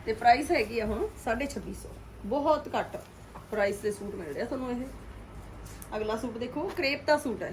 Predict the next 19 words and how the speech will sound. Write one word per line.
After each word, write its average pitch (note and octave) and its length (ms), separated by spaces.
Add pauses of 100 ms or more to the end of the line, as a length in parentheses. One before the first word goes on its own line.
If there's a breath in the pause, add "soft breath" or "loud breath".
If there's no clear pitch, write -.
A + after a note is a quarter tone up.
(120)
ਇਹ, D4+ 140
ਰਾਮਟੈਕਸ C#4+ 380
ਦੀ C4+ 120
ਕਰੇਪ G#3 280
ਹੈ। G3 100 (3500)
ਲਓ F#3 180
ਜੀ। - 140 (4000)
ਹਮ, F#3 640
ਕਿਹੜਾ G3+ 160
ਪਾਸਾ G3 260
ਸਿੱਧਾ F#3 340
ਇਹਦਾ, F#3+ 160
ਕਿਹੜਾ G3 220
ਪਾਸਾ - 220
ਉਲਟਾ? - 280 (1300)
ਆਹ G#3 80
ਵਾਲਾ D#3+ 180
ਇਸ F#3+ 140
ਤਰ੍ਹਾਂ। F3 220